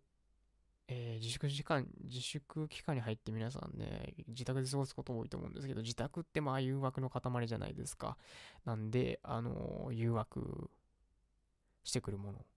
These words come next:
誘惑に対するあなたの対処法などなど送っていただけたらと思います。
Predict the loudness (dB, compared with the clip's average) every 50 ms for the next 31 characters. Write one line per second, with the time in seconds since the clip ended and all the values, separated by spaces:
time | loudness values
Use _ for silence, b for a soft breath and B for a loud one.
0 | _ _ 0 2 2 2 2 0 -2 0 0 0 0 0 -2 -4 -4 -4 -4 -4
1 | -6 -6 -8 -6 -6 -4 -4 -4 -6 -6 -8 -12 -14 -14 -16 -20 _ b b b
2 | b b b b b b _ -2 -2 0 0 -2 -4 -4 -8 -10 -12 -14 _ b
3 | b b b b b -12 -8 -6 -6 -6 -6 -6 -6 -6 -8 -8 -10 -12 -12 -14
4 | -14 -14 -12 -10 -10 -10 -10 -10 -10 -10 -10 -10 -10 -10 -10 -10 -12 -12 -12 -14
5 | -16 -16